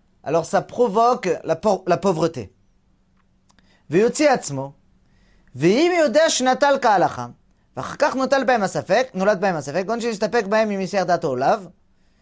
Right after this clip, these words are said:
או שיודע שלא איסר דתו רק שהושיט ידיו מק-, סמוך למקום הטינופת וספק אם נגע בהם, ספק לא נגע, אין צריך לעזוב ליתן אפילו לצאת ידי ספק,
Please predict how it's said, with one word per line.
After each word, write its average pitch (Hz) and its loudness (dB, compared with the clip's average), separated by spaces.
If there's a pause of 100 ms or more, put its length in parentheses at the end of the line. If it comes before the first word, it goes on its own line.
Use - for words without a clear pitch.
(200)
או 202 -2
שיודע 214 0
שלא 214 -2
איסר 220 -2
דתו 202 -4
רק 196 0
שהושיט 185 -6
ידיו 190 2
מק-, 165 -8
סמוך 180 -4
למקום 185 -4
הטינופת 180 -4
וספק 170 -4
אם 170 -8
נגע 170 0
בהם, 156 -2
ספק 131 -10
לא 110 -10
נגע, 113 -2 (380)
אין 277 0
צריך 247 0
לעזוב 214 -2
ליתן 190 -2
אפילו 185 -2
לצאת 180 -4
ידי 147 -6
ספק, 160 -4